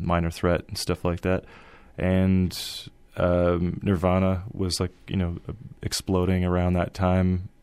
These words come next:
Um, and I heard the Sex Pistols around that same time as well. So it was a lot of, like,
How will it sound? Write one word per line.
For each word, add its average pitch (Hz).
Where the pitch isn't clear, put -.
Um, 87
and 90
I 87
heard 90
the 87
Sex 101
Pistols 87
around 85
that 85
same 87
time 87
as 80
well. 87
So -
it -
was 90
a 98
lot 95
of, 90
like, -